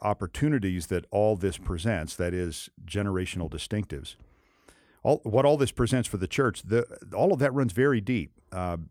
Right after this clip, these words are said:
a couple of, uh, or three significant volumes that have been re-, released in recent years, Jam-, James Emery White's book, The Rise of the Nones, uh, David Kinnaman's books, You Lost Me and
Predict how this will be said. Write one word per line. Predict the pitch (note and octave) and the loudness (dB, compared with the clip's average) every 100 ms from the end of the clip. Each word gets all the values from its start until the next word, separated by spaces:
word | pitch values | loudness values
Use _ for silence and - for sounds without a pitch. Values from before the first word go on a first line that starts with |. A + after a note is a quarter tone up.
| _ _ - - | _ _ -16 -12
a | G2+ | -8
couple | - D3 C#3+ | -2 0 2
of, | F2+ - _ _ _ _ _ _ - - - | 0 -2 _ _ _ _ _ _ -20 -16 -10
uh, | F#2+ D#2 D2+ | -8 -8 -8
or | - F2 | -6 -6
three | D2+ - C3 B2 F#2+ D#2 - - | -6 -2 2 2 0 -2 -10 -12
significant | - G2 F2+ B2 D3 E2+ C#2+ | -4 -2 0 0 0 -4 0
volumes | G2 B2 A2+ D#2+ - | 2 2 0 -4 -6
that | E2+ | -6
have | D#2 | -4
been | E2+ | -4
re-, | F2 F#2+ - | -4 -4 -8
released | F2+ G2 G2+ - | -4 -2 -2 -4
in | E2 D#2+ | -6 -6
recent | E2+ G2 - E2 - | -6 -6 -4 -6 -6
years, | D#2 C#2+ E2+ - - - - - | -8 -8 -8 -10 -20 -20 -20 -14
Jam-, | - G#2+ G#2+ G2+ - | -2 2 4 2 -2
James | - G#2+ A2+ - | 0 2 2 0
Emery | G#2 G#2+ E2+ | 0 0 0
White's | - G#2 G#2 - - - | 0 2 2 0 -8 -10
book, | F#2+ G2+ G#2 - | -2 -2 -2 -6
The | D2 D#2 | -10 -6
Rise | E2+ F2+ F#2+ F2 | -4 -2 -2 -4
of | D2 | -6
the | |
Nones, | D#2 E2+ G2+ G#2+ G#2+ A2 - - _ _ - _ _ | -4 -2 0 0 0 0 -6 -16 _ _ -20 _ _
uh, | - C#2+ | -10 -8
David | C#2+ F2 F#2 E2 | -4 -2 -2 -4
Kinnaman's | - A2+ G#2 F2+ D#2 | -2 0 2 0 -2
books, | F2+ G2 - - | -2 -2 -2 -10
You | E2+ E2+ E2 | -8 -6 -4
Lost | D#2 F#2+ G#2+ - | 0 2 2 0
Me | G#2+ G#2 G#2+ A2+ | 0 0 0 -4
and | E2 D#2 D2 | -8 -8 -8